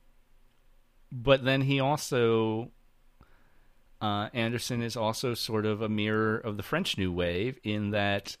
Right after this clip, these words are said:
he started a film critique magazine called Sequence, uh, that he worked on from forty-seven to fifty-two when he was first starting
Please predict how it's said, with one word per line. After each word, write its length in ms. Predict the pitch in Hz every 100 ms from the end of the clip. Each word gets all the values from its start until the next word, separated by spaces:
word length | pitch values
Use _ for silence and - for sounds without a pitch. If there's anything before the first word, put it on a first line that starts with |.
| -
he 580 | - 104 104 104 104 - - _ - _ _ - -
started 760 | - - 95 101 107 110 104 -
a 420 | 101 101 101 95 - _ - - _
film 360 | - 156 190 156 - - - _
critique 420 | - 110 101 87
magazine 580 | 92 82 80 82 85 107
called 240 | - 95 -
Sequence, 640 | 185 202 76 80 - - - - - _ - _ _ - -
uh, 320 | 92 85 85 87
that 140 | 87 82
he 60 |
worked 240 | 87 92 98
on 140 | 95
from 140 | -
forty-seven 600 | 92 101 95 87 104 98
to 60 | 95
fifty-two 720 | - 98 101 - 160 87 101 - - -
when 320 | - 85 82 82
he 180 | 90
was 380 | 85 87 - - - -
first 480 | 95 92 - - -
starting 480 | - 92 90 87